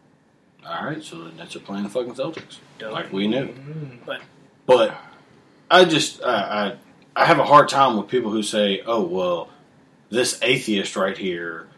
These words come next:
Speaker 1: they hate God." No, they don't hate God. They just don't believe
Speaker 3: Okay,
Speaker 1: in
Speaker 3: I take
Speaker 1: your
Speaker 3: back what I
Speaker 1: doctrine.
Speaker 3: said.
Speaker 2: But, um, Jesus Christ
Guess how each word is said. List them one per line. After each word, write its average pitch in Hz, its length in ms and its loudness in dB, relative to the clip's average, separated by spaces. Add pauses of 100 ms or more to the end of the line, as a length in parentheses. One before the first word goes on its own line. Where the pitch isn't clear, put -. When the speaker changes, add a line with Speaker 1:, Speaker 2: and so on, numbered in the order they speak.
(220)
Speaker 1:
they 120 220 4
hate 113 280 -2
God." - 360 2
No, 117 140 -2
they 107 120 -8
don't - 160 -6
hate 117 220 -6
God. 92 400 -4 (100)
They 107 120 -4
just 104 120 -6
don't 117 140 -4
believe 170 260 2
Speaker 3:
Okay, - 40 2
Speaker 1:
in - 60 2
Speaker 3:
I 151 40 4 (100)
take - 40 -6
Speaker 1:
your 110 100 2
Speaker 3:
back 120 120 4
what 104 120 0
I - 40 -4
Speaker 1:
doctrine. 113 320 -2
Speaker 3:
said. 110 360 -12 (840)
Speaker 2:
But, 165 180 -12 (720)
um, 147 640 -2 (1600)
Jesus 254 480 -2
Christ 156 540 -2